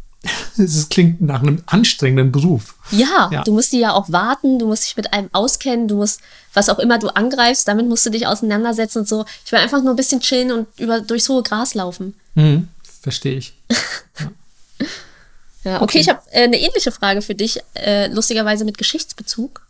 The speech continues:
Speaker 1: Ah, geil, Geschichtsbezug.
Speaker 2: Ja, würdest du eher eine Ninja- oder eine Geisha-Ausbildung machen wollen?
Speaker 1: Oh, <laughs> fuck, Mann, ich dachte, du sagst Samurai oder sowas. Aber, ähm,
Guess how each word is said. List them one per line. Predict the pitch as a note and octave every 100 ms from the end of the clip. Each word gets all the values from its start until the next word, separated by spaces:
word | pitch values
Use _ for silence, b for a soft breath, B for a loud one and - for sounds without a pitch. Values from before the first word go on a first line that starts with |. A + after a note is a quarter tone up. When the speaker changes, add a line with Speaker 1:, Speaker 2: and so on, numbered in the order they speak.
| -
Speaker 1:
Ah, | C3 B2+
geil, | C3 B2+
Geschichtsbezug. | B2 B2+ D#3+ - - - C3+ -
Speaker 2:
Ja, | C4 B3 F3 -
würdest | G#3 G#3 -
du |
eher | - A#3+ -
eine | G#3+ G3
Ninja- | F#3 F#3 G3 G#3+ C4
oder | C4 B3+
eine | C4
Geisha-Ausbildung | B3+ C4+ C#4+ A3+ F#3 F3+ - F#3 F3+
machen | F3 E3+ E3
wollen? | E3+ F3 F3
Speaker 1:
Oh, | - - - - C3
<laughs> | -
fuck, | D3+ E3 D#3+
Mann, | C3+
ich | C#3+
dachte, | D3+ D#3+
du | D3
sagst | D3+ D3+ - b
Samurai | - - C4 F#3 C#3 B2 C3+
oder | D3+ C3+
sowas. | B2+ C3 D3 E3+ B B B B B -
Aber, | D3+ C#3 C#3 C#3 B2+ C#3 C3+ D3
ähm, | D#3 C3+